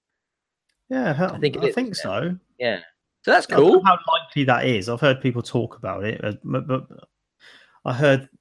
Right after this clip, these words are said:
Speaker 1: that as more of a dream scenario than something that's actually happening. Is it real?
Speaker 2: Okay. I thi-,
Speaker 1: Um,
Speaker 2: I think it's more like he, what he would love to do it, but whether or not he ac-, can actually make it happen, um, who
Speaker 1: Hmm.
Speaker 2: knows? You know, it's, it's scheduling, it's money, it's all that boring shit in the,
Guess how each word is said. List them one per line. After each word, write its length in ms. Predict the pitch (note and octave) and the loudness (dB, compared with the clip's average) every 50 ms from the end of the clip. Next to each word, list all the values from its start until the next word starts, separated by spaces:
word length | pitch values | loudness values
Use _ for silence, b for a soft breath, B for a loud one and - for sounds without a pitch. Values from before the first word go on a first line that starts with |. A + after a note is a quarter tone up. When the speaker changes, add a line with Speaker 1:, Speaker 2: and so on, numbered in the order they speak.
| _ | _
Speaker 1:
that 280 | C#3 C3 B2+ B2 B2+ B2+ | -8 -4 -4 -4 -2 -2
as 120 | B2 A#2+ | -4 -2
more 300 | C3 C3 C3 B2+ B2+ B2 | 0 0 0 2 2 0
of 120 | A#2+ A#2 A#2+ | 0 0 2
a 200 | A#2+ A#2 A#2 A2+ | 2 2 2 0
dream 420 | A2 - B2+ B2 C3 B2 A#2+ A#2 | 0 0 2 4 4 4 2 0
scenario 600 | - - - A#2+ A#2+ B2+ C3+ B2+ A2 G2 G2 F#2+ F#2 | -4 -4 -4 -2 0 2 2 2 0 0 -2 -4 -4
than 140 | G#2 G#2 | -6 -8
something 360 | - - A#2+ A#2 - - G#2+ G#2+ | -8 -8 -10 -10 -8 -8 -8 -6
that's 160 | G#2+ G#2 - | -6 -6 -6
actually 300 | A2 A#2 - - A#2+ G#2+ | -8 -8 -8 -6 -6 -6
happening. 580 | A2 A2+ A2+ - - B2 C3+ D#3+ F3+ F3 D#3+ - - | -4 -6 -8 -8 -6 -4 -4 -2 -2 -4 -6 -6 -6
Is 100 | A#2+ B2+ | -4 0
it 100 | C#3+ C3+ | 4 4
real? 280 | D3 C3+ C#3 D#3+ F#3 | 4 4 4 2 0
Speaker 2:
Okay. 140 | - - D#2 _ _ _ _ _ _ _ _ _ _ _ _ _ _ _ _ B B B B B B B | -2 -4 -8 _ _ _ _ _ _ _ _ _ _ _ _ _ _ _ _ B B B B B B B
I 180 | D3 D3 D3+ | 8 8 8
thi-, 220 | D3+ C#3+ A2+ D#3 C#3+ | 6 4 4 2 4
Speaker 1:
Um, 80 | A#2 - | 4 4
Speaker 2:
I 80 | B2+ | 2
think 200 | C#3 - F3+ D#3 E3+ | 4 4 4 4 4
it's 160 | D#3 - - | 2 2 -2
more 180 | D3 D3 C#3+ C3+ | 0 2 4 4
like 160 | B2+ A#2 - | 4 4 2
he, 140 | - B2+ A2 | -2 -4 -4
what 280 | G#2 F#2 G#2+ - - | 0 2 2 2 2
he 60 | - | 2
would 160 | B2 B2 G#2 E2+ | 0 0 0 2
love 260 | F#2+ G#2 G#2 G#2 - - | 2 2 2 2 0 -4
to 80 | A2 | -8
do 200 | F2+ - G2+ G#2+ | 0 2 4 6
it, 160 | A#2+ B2 - - | 6 4 4 0
but 100 | F#2 F2+ | -2 0
whether 220 | G2+ G2+ F#2 F#2+ F#2 | 0 0 0 -2 -4
or 80 | F#2+ | -4
not 140 | F#2+ F#2 F2 | -6 -8 -8
he 100 | F#2+ F#2+ F2+ - | -8 -8 -10 -8
ac-, 120 | - F#2 - _ _ - | -10 -12 -12 _ _ -14
can 120 | - F#2+ | -10 -8
actually 340 | E2+ E2+ - - - F2+ E2 | -8 -10 -10 -14 -14 -14 -14
make 220 | F2 F2 E2 E2 - | -12 -14 -14 -12 -14
it 80 | - - | -14 -10
happen, 420 | E2+ D#2+ D#2+ - - D#2 D2+ - _ _ - | -10 -10 -10 -10 -12 -14 -14 -16 _ _ -20
um, 220 | D#2+ C2 B1+ - _ | -20 -20 -20 -20 _
who 80 | - G#2 | -14 -12
Speaker 1:
Hmm. 60 | - | -12
Speaker 2:
knows? 300 | G2+ G2+ - - - - - | -12 -14 -16 -20 -20 -20 -20
You 80 | - | -18
know, 60 | - | -18
it's, 220 | - - - _ _ b b b b b b | -18 -20 -20 _ _ b b b b b b
it's 240 | b A2+ - - - | b -6 -6 -6 -2
scheduling, 580 | - A#2+ G#2+ G2+ G2+ G2+ G2 G2 F#2+ F#2 F#2 F#2 | 2 4 4 4 4 0 0 0 -2 -2 -4 -4
it's 240 | F2+ F2+ E2+ - - | -6 -8 -8 -10 -8
money, 520 | F2+ F2+ F2+ F2 F2+ F2+ F2 E2+ E2 D#2 | -6 -6 -6 -4 -4 -6 -6 -6 -8 -10
it's 200 | D#2+ E2 - - | -12 -14 -10 -8
all 80 | F#2+ F2+ | -6 -4
that 280 | E2+ D#2+ D2+ - - | -4 -4 -6 -10 -8
boring 360 | - F2 F2 E2+ E2 E2 D#2+ D#2 | -6 -4 -4 -4 -4 -6 -8 -6
shit 400 | - - - - F#2+ E2+ - - | -6 -4 -2 -2 -2 -2 -2 -4
in 80 | E2+ | -8
the, 160 | D#2 C#2 - | -12 -12 -14